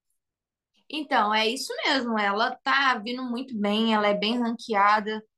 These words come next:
vem vencendo muitas lutas e vencendo bem, assim. Então, eu acho que é outra oportunidade muito boa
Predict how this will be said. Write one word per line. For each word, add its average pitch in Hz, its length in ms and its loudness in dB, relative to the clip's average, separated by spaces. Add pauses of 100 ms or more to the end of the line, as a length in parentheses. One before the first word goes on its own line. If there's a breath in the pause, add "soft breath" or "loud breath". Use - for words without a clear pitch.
(220)
vem 220 180 0
vencendo 240 720 0
muitas 226 580 0
lutas 220 260 -6
e 233 40 -6
vencendo 247 480 -2
bem, 220 380 0
assim. 226 440 0 (500)
Então, 240 220 2
eu 240 140 4
acho 226 360 2
que 240 480 -4 (180)
é 269 160 6
outra 277 360 4
oportunidade 277 720 2
muito 277 600 -6
boa 233 400 4